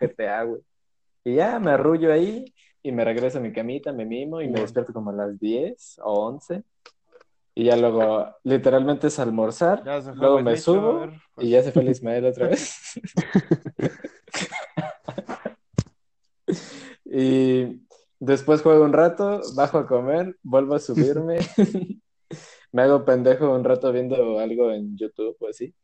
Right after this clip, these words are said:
Speaker 1: Y, y justamente cuando son las seis y media, güey, que falta media hora para la pinche tienda de Fortnite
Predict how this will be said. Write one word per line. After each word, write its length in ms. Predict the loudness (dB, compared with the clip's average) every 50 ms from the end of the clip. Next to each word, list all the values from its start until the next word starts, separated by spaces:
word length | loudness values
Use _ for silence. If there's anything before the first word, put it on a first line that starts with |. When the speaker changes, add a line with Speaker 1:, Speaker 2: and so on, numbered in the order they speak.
| _ _ _ _ _ _ _ _ _ _ _ _ _
Speaker 1:
Y, 500 | -4 0 2 4 6 6 6 4 4 2 0 -2 -6 -12 -20 _ _ _ _ _ _ _ _ -2
y 160 | -2 -2 -2 -4 -10 _
justamente 600 | 0 2 2 2 4 2 0 0 0 -2 -2 -2
cuando 260 | 0 0 0 0 0 -2
son 260 | -2 -2 -4 -2 0
las 180 | -2 -2 -2
seis 340 | -2 -2 -2 -2 -4 -6 -6 -6
y 60 | -4
media, 340 | -2 -2 -2 -2 -4 -4 -4
güey, 220 | -4 -4 -6 -6
que 140 | -6 -4 -2
falta 540 | -2 -2 -2 -2 -4 -2 -2 -2 -4 -6 -6
media 360 | -4 -2 0 2 2 2 2
hora 220 | 2 0 -2 -2 -2
para 200 | -4 -4 -2 -4
la 180 | -4 -6 -6 -8 -10 -12 _
pinche 320 | -14 -14 -12 -12 -12 -12
tienda 360 | -10 -10 -10 -8 -8 -8 -10
de 160 | -10 -10 -12 -12
Fortnite 480 | _ -12 -12 -12 -12 -16 -20 -20 -20